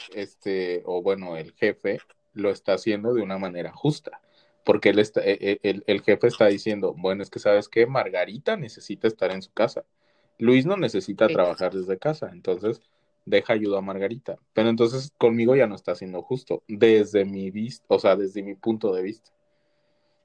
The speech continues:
Speaker 2: Sí, claro. Es que ahora sí que ese es el meollo del asunto, si hablamos de la justicia como nosotros la queremos
Speaker 1: Ujú.
Speaker 2: comprender, ¿no? Y entonces genera mucho conflicto porque somos doble moral.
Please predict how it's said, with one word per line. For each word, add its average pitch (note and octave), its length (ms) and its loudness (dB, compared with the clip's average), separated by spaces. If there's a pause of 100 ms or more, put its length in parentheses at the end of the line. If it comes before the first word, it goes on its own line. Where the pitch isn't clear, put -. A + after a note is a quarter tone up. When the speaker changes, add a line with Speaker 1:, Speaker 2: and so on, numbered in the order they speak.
(300)
Speaker 2:
Sí, A3 180 -4
claro. G3+ 440 2 (320)
Es B3 140 2
que - 300 -2 (720)
ahora A#3+ 260 0
sí C#4 220 -12
que C#4 260 -6
ese B3 200 -8
es C4+ 120 -12
el A3+ 360 -2
meollo G3+ 360 -4
del G#3+ 180 -4
asunto, A#3 600 -6
si - 120 -10
hablamos G#3 340 -6
de G#3 80 -6
la F3+ 120 -6
justicia G#3 520 -8
como F#3 200 -6
nosotros G#3 340 -6
la F#3+ 100 2
queremos F3 340 -4
Speaker 1:
Ujú. - 20 -16
Speaker 2:
comprender, D#3 600 -4 (200)
¿no? G#3+ 200 0 (580)
Y A#3 80 4
entonces C#4 340 2
genera C4 320 4
mucho C4 300 0
conflicto A#3+ 540 -2
porque F3+ 680 -2 (340)
somos A3+ 420 0
doble G3+ 240 2
moral. G3 380 0